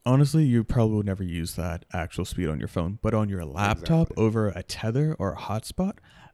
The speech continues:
Speaker 1: that's when you really will get to actually use that full speed. Let's say for, you know,
Speaker 2: Mm-hmm.
Speaker 1: people uploading a video to YouTube, that's gonna be amazing. But also that runs into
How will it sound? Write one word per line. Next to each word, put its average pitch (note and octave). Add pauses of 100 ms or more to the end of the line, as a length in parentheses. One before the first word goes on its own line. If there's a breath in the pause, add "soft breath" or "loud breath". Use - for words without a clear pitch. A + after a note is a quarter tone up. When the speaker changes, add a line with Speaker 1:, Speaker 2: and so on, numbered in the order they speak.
Speaker 1:
that's A2
when E3
you C3+
really A2+
will G#2
get G2+
to F#2+
actually G2
use G#2+
that F#2
full G#2
speed. A#2+ (200 soft breath)
Let's -
say G2+
for, -
you G#2
know, G2
Speaker 2:
Mm-hmm. -
Speaker 1:
people G#2+
uploading A2+
a G2+
video A2
to G2+
YouTube, A2 (960 loud breath)
that's G#2
gonna -
be F#2+
amazing. G2 (1400 soft breath)
But -
also A#2+
that F#2
runs F#2
into E2+